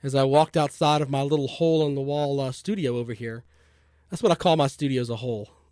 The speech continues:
<laughs> Back to my cave, basically. Great show planned for you this afternoon.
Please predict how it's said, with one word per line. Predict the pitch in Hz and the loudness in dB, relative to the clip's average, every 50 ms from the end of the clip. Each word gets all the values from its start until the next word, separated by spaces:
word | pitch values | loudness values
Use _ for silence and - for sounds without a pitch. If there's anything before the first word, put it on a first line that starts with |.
| - - - | -18 -10 -6
<laughs> | 262 185 - 226 - 147 139 | -6 -4 -4 -6 -8 -8 -6
Back | - 156 156 - | -6 -6 -4 -2
to | - | -2
my | 156 131 131 | -2 -2 -2
cave, | - - - 143 131 127 127 120 - | -4 -4 -2 -2 -2 -2 -4 -6 -6
basically. | - 127 127 - - 123 113 113 110 110 - _ _ _ _ _ _ _ _ _ _ _ _ _ _ _ _ _ _ _ _ _ _ _ _ _ _ _ _ _ _ _ _ - - - 180 | -6 -6 -6 -8 -10 -12 -12 -12 -14 -14 -16 _ _ _ _ _ _ _ _ _ _ _ _ _ _ _ _ _ _ _ _ _ _ _ _ _ _ _ _ _ _ _ _ -20 -18 2 6
Great | 233 247 - | 6 6 8
show | - - 254 233 233 | 8 8 8 8 8
planned | - 233 220 226 - | 6 6 6 6 4
for | - 220 214 | 4 4 4
you | 214 208 | 4 4
this | 185 190 - - | 2 2 2 4
afternoon. | 214 208 208 - - 202 208 202 226 254 254 | 4 4 4 2 4 6 6 6 6 6 4